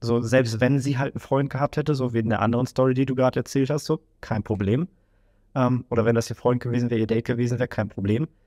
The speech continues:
Ähm, zumal ja auch, so kleiner Einschub, so, wenn, wenn das ein Date gewesen wäre und da kommt ein freundlicher Typ hin, so quatscht einfach mit den bei-, äh, mit den beiden ein bisschen und der Typ reagiert so, „Was willst du hier, hau ab?“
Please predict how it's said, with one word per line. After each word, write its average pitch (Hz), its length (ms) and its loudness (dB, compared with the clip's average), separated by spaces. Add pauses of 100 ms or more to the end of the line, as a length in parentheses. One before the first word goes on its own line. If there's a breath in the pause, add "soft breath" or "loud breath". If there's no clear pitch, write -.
(320)
Ähm, 117 280 2 (840)
zumal 143 380 4
ja 120 100 4
auch, 104 140 -4
so 113 100 -6
kleiner 104 300 -2
Einschub, 117 420 -4 (380)
so, 120 320 -2
wenn, 139 400 0 (340)
wenn 139 340 0
das 175 180 2
ein 151 80 0
Date 147 220 2
gewesen 139 420 0
wäre - 200 -10 (200)
und 120 260 -4
da 127 80 2
kommt 151 240 0
ein 120 40 -6
freundlicher 190 540 2
Typ 151 240 -6
hin, 104 180 -4 (220)
so - 140 -12
quatscht - 360 0
einfach 107 260 0
mit 107 200 -4
den 104 400 -2
bei-, 98 240 2
äh, 101 160 -4
mit 98 160 -4
den 101 100 -2
beiden 98 220 0
ein - 20 -4
bisschen 101 220 -8
und 117 160 -4
der 104 120 0
Typ 208 300 -2
reagiert 156 440 2
so, 139 200 -2
„Was 139 220 2
willst 151 260 0
du 147 60 0
hier, 117 220 0
hau 123 180 0
ab?“ - 180 -6